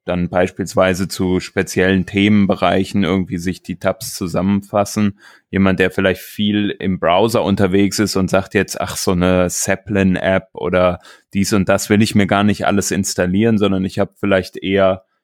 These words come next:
nur meinen, äh, meinen Browser offen und da dann zig Tabs offen.“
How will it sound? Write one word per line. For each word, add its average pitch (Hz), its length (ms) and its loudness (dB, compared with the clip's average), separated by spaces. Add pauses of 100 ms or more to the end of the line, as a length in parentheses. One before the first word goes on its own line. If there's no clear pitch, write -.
nur 104 320 2
meinen, 95 500 0
äh, 90 400 -4
meinen 92 540 -2
Browser 107 420 2
offen 95 260 0
und 90 140 -2
da 98 320 2
dann 95 440 -2 (140)
zig - 360 -2
Tabs - 340 -4
offen.“ 104 460 -2